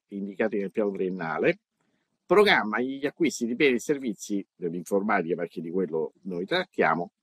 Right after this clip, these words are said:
in coerenza con la domanda aggregata, e questa è la parola chiave, di cui al predetto piano triennale.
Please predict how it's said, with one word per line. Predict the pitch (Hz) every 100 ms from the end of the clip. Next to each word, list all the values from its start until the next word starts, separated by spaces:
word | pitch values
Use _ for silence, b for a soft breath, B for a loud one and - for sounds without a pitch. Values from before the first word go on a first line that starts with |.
| _
in | 156 156
coerenza | - - 220 240 254 233 208 - 160
con | 139 143
la | 135
domanda | 139 147 139 107 107 135
aggregata, | 143 127 113 127 123 113 107 95 90 95
e | 98
questa | - 104 92
è |
la | 92
parola | 95 131 175
chiave, | 120 92 82 87 - _ _ _ _ _
di | 165
cui | 135 98
al | 92
predetto | - 87 85 - 85
piano | - 82
triennale. | 71 67 65 62 55